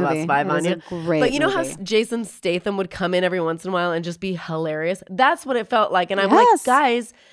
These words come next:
Speaker 1: um, the Nee brothers who directed this, I want more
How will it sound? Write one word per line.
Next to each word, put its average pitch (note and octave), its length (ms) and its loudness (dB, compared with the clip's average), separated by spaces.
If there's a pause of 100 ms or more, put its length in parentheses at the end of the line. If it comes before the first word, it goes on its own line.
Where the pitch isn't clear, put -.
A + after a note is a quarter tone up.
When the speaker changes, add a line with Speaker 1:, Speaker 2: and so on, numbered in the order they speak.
(140)
Speaker 1:
um, G#3+ 320 2
the G3 300 -4
Nee G#3 300 0
brothers F#3 420 0
who A3 100 -10
directed G3 380 -6
this, F#3 320 -4
I G3 80 0
want G#3 280 2
more F#3+ 320 2